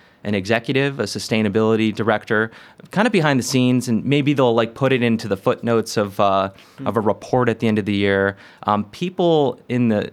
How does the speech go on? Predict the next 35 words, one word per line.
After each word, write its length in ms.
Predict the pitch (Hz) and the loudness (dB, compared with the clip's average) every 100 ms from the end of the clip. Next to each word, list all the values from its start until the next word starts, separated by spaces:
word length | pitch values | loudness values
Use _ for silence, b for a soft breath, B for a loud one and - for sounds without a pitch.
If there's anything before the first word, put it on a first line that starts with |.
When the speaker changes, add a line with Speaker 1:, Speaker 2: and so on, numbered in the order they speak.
| - | -10
Speaker 1:
workplace 500 | 107 143 - 104 98 | -2 -2 0 -4 -2
don't 180 | 127 165 | -4 -4
really 160 | 269 - | -6 -2
feel 180 | 180 156 | -2 0
that 120 | 117 | 0
engaged 640 | 101 95 90 - - - _ - | -2 -4 -6 -6 -10 -14 _ -10
when 100 | 101 | -8
it 60 | 92 | -6
comes 240 | - - | -8 -8
to 60 | - | -4
that. 220 | 85 - | -4 -4
They 120 | - | -10
think, 260 | 120 110 - - | -6 -8 -8 -20
"Ah, 140 | - | -12
is 120 | 160 | -10
this 200 | 170 160 | -10 -10
really, 360 | 139 147 131 113 B B B B B B B - | -6 -2 -2 -2 B B B B B B B -14
you 140 | - 117 | -4 0
know, 180 | 110 - - | 0 -2 -10
is 80 | 117 | -10
this 120 | 135 | -8
really 280 | 104 120 127 | -2 0 2
accurate?" 720 | 117 127 - 123 120 123 117 | 2 0 0 2 4 4 2
You 100 | 110 | 0
know, 140 | 110 107 | 2 4
I, 160 | 107 | 2
I 80 | 113 | 0
don't, 220 | 123 - - | -2 -4 -6
it, 220 | 117 - | -6 -4
it 120 | 127 | -2
doesn't 200 | 160 165 | 0 0
really 160 | 151 123 | 0 0
touch 260 | - 135 | -2 -6
them 120 | 117 104 | -2 0
emotionally. 640 | 101 101 - 147 170 | 2 0 0 -2 -2